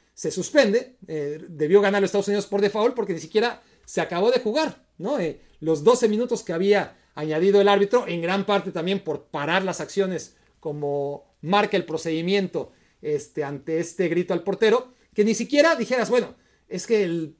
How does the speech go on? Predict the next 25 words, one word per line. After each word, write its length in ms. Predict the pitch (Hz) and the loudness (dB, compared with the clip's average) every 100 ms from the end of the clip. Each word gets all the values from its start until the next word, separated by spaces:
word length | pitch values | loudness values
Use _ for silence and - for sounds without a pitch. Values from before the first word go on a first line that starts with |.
| _ | _
este 280 | - 196 - | -8 -6 -4
grito 220 | 208 - | -4 -2
realmente 420 | 214 180 202 196 202 | -2 -2 -2 0 0
desestabiliza, 800 | 160 139 - 139 139 220 - 123 | -2 -8 -8 -6 -2 -2 -2 -8
¿no? 220 | 156 - | -14 -16
Que 100 | - | -14
no 60 | 143 | -8
estaría 280 | 165 170 170 | -4 -2 2
bien, 340 | 220 220 - _ _ _ _ | 2 0 -4 _ _ _ _
pero 560 | 165 147 143 143 - _ _ _ | -4 -2 -2 -4 -8 _ _ _
podrías 500 | 190 180 247 240 180 | 0 2 4 2 0
abogar 540 | 156 156 165 170 - - _ - | -2 0 0 -4 -6 -14 _ -6
de 100 | 175 | -2
alguna 300 | 180 208 185 | 2 2 0
manera 380 | 170 180 190 | -2 0 0
diciendo, 280 | 180 175 185 | 0 -2 -4
"Mira, 340 | 180 226 160 - _ _ | 0 0 -2 -10 _ _
este, 380 | 143 131 - 143 | -8 -6 -6 -2
México, 580 | 185 196 202 247 262 _ _ | -2 -2 0 0 -2 _ _
cuando 380 | 160 143 135 131 | -8 -6 -6 -6
se 120 | 151 | -4
grita, 460 | 156 226 262 349 - _ _ | -2 -2 -2 -4 -10 _ _
este, 440 | 143 139 - - 151 | -8 -8 -8 -6 -4
esa 240 | 175 190 | -2 -4
palabra 580 | 156 160 196 233 190 | -2 -2 0 -2 -4